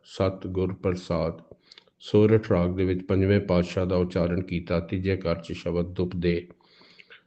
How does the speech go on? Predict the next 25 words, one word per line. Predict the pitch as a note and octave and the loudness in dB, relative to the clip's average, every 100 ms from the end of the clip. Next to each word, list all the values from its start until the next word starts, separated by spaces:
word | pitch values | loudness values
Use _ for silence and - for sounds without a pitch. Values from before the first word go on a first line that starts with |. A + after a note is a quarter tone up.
| _ _ | _ _
ਇੱਕ | B2+ A#2+ G#2+ | -2 0 0
ਅਕਾਲ | G2+ F#2+ F#2 | 2 2 2
ਪੁਰਖ | G#2 F#2 - | 0 -2 0
ਹੈ, | G#2 - - _ - | -2 -4 -18 _ 2
ਇੱਕ | A#2+ A2+ | 2 4
ਰਸ | F2+ F2 - | 4 2 0
ਹੈ | F2+ - - _ _ _ _ _ _ _ _ _ _ _ A#2 | -4 -4 -12 _ _ _ _ _ _ _ _ _ _ _ 0
ਔਰ | G2 | 0
ਗੁਰੂ | F#2 G#2+ A2+ | 4 4 6
ਦੀ | A2+ | 6
ਬਖਸ਼ਿਸ਼ | F#2 F2+ - F#2 - | 4 2 -2 -4 -2
ਨਾਲ | D#2+ | -2
ਮਿਲਦਾ | D#2+ F2 E2 E2 | -2 -4 -6 -8
ਹੈ। | E2+ - - _ _ _ | -12 -14 -20 _ _ _
"ਇੱਕ | G#2+ - | -6 0
ਓੰਕਾਰ | F2+ E2 E2 D#2 - | 2 2 0 -4 -6
ਸਤਿਗੁਰ | - G2 F2 - F2 | -4 -2 -2 -4 -6
ਪ੍ਰਸਾਦ।" | - E2+ - F2 - - - _ _ _ _ _ _ _ _ - _ _ - | -6 -8 -8 -10 -10 -16 -20 _ _ _ _ _ _ _ _ -20 _ _ -2
"ਰਾਮਦਾਸ | A2 G#2 A2 A#2 G#2+ G2 G2+ - - | 4 6 6 4 4 4 4 0 -2
ਸਰੋਵਰ | G2 F2 F2 | 2 2 2
ਨਾਤੇ, | F2 F2+ E2 - F#2+ F#2 F#2 | 2 2 2 -2 -2 -2 -2
ਸਭ | - - G#2 - | -6 0 0 0
ਉਤਰੇ | - G#2+ G#2 | -4 0 2
ਪਾਪ | F2+ F#2 E2 E2+ - | 0 0 0 0 -2
ਕਮਾਤੇ, | F2+ E2+ D#2 - E2+ F2 | 2 2 0 -2 -4 -4